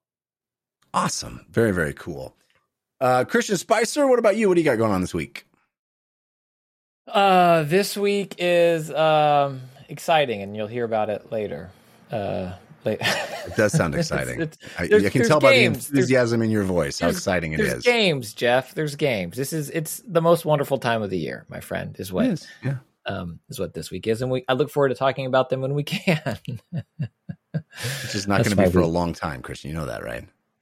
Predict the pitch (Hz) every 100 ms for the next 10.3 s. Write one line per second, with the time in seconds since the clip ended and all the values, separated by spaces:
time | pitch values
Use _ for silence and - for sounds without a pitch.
0 | _ _ - - 170 - 269 208 190 -
1 | _ 151 139 175 180 165 135 135 80 58
2 | _ _ _ _ _ _ _ _ - 98
3 | 95 _ _ _ _ _ _ _ _ _
4 | _ - 151 - 117 - _ 160 156 -
5 | 117 107 - - - 151 151 143 131 -
6 | - 104 87 - - - - - - 147
7 | - 208 - 180 135 - 349 185 170 151
8 | - _ - _ _ 190 117 98 98 -
9 | 107 104 101 101 95 95 98 95 98 110
10 | 131 -